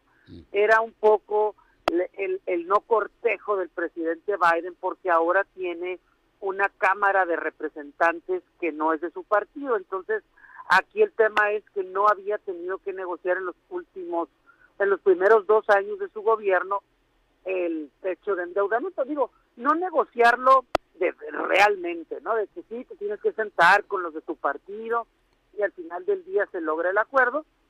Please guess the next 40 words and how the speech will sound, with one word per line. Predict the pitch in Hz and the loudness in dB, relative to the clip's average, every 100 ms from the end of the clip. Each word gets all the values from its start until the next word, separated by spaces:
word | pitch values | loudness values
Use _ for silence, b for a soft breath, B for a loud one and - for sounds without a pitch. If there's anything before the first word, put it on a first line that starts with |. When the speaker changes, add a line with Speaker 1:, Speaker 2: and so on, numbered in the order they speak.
| _ - | _ -4
Speaker 2:
ya | 190 190 - | 2 2 2
con | 214 208 | -4 -2
McCarthy | 202 220 214 185 240 | 0 4 4 2 -12
como | - 180 170 202 202 - _ _ - | -6 -4 -4 -2 -4 -6 _ _ -14
líder | 165 196 202 | -6 -2 0
de, | 202 196 190 _ | 0 -2 -4 _
tanto | 185 170 165 175 | -2 -2 0 -2
de | 160 | 0
la | 147 | -2
bancada | 147 147 190 196 208 | -2 -4 2 4 4
como | 202 165 143 143 | 0 -8 -10 -12
líder | 143 170 190 190 | -8 -2 -2 -2
del, | 190 180 185 | -4 -6 -8
de | 180 | -8
la | 165 | -8
Cámara | - 180 214 226 | -4 -2 2 6
Baja, | 254 226 269 285 _ _ _ | 6 6 2 -8 _ _ _
pues | 320 294 _ | -4 -4 _
fue | 226 226 | -4 -4
un | 220 | -6
poco | - 220 226 226 | -6 -4 -2 -2
más | 202 214 - _ _ _ _ _ _ _ | 0 -2 -4 _ _ _ _ _ _ _
cortejo | 220 208 - 233 240 285 285 _ _ | 4 4 2 0 0 -2 -4 _ _
y | 208 | -6
de | 196 | -4
tener | 180 165 165 165 | -4 -4 -6 -8
que | 190 | -4
pactar | - 185 - 180 | 0 0 0 0
acuerdos. | 185 220 254 233 _ b b _ | 0 2 0 0 _ b b _
Cosas | 330 359 415 - | 0 0 -2 -8
que | 285 | -10
yo | 208 262 | -6 -6
creo, | 269 247 247 | 0 2 2
David, | 247 240 269 _ | 0 -4 -10 _
que | 214 | -2
aunque | 175 - 175 | -2 -4 -12
sean | - 262 | -6 -6
de | 311 | -6
diferentes | 247 185 175 170 240 | -8 -10 -10 -8 -8
partidos, | - 208 185 202 208 | 0 0 0 0 0